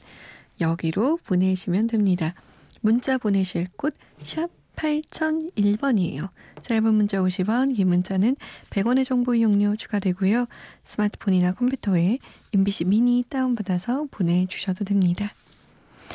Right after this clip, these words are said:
그리고 저희가 소개가 좀 늦는 편인데 양해를 부탁드릴게요. 자, 염정희 씨가 뭐라고 하셨는지 볼까요?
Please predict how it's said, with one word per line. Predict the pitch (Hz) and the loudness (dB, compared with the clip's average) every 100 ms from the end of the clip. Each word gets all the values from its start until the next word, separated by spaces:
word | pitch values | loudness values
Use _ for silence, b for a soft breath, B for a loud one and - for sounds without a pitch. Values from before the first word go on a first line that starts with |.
| B B B B B B | B B B B B B
그리고 | - 202 202 202 | -4 -2 0 0
저희가 | 202 196 196 | 2 0 0
소개가 | 208 285 294 285 | -2 -2 -2 -2
좀 | 233 196 | 0 0
늦는 | 180 190 220 | 2 2 0
편인데 | 196 180 175 185 226 214 | 0 0 0 -2 -2 -2
양해를 | 180 180 208 190 196 285 B B _ - | 0 0 0 2 2 0 B B _ -20
부탁드릴게요. | - _ - 180 185 - - 185 185 _ - 180 180 - _ _ _ _ _ B B B B B B B B B B _ | -20 _ 0 0 0 -6 -2 -2 -2 _ -2 0 0 -4 _ _ _ _ _ B B B B B B B B B B _
자, | - 180 175 165 | -4 0 0 0
염정희 | 160 175 208 302 320 285 | 0 0 2 0 0 -2
씨가 | - - - 220 214 220 233 | -6 -12 -6 -2 0 0 -2
뭐라고 | 208 175 185 | -2 -2 0
하셨는지 | 185 185 190 185 180 180 | 0 0 0 0 0 -4
볼까요? | 180 - 185 214 | -4 -2 0 0